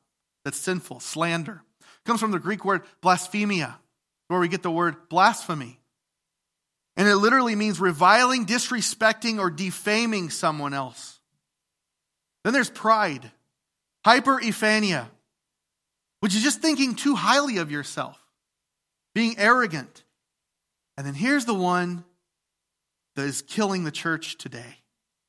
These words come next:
Foolishness. It's the Greek word aphrasani, which is willfully failing to use your ability to reason. It is willful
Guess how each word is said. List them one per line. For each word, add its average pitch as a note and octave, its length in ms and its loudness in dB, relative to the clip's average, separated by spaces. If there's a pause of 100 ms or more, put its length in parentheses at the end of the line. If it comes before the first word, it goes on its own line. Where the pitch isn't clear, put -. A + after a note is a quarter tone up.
(960)
Foolishness. - 920 -6 (1400)
It's - 80 -12
the D#3+ 80 -2
Greek F3+ 280 -4
word F#3+ 260 0
aphrasani, D3+ 840 -6 (1400)
which D3 220 -6
is C#3+ 140 -10 (320)
willfully A3+ 680 -4
failing F3 760 -6
to - 100 -12
use D#3+ 360 -8
your D3+ 140 -6
ability D#3+ 440 -6
to F#3 120 -10
reason. C3+ 480 -10 (540)
It D3+ 100 -2
is B2 180 -6
willful G#3 800 -6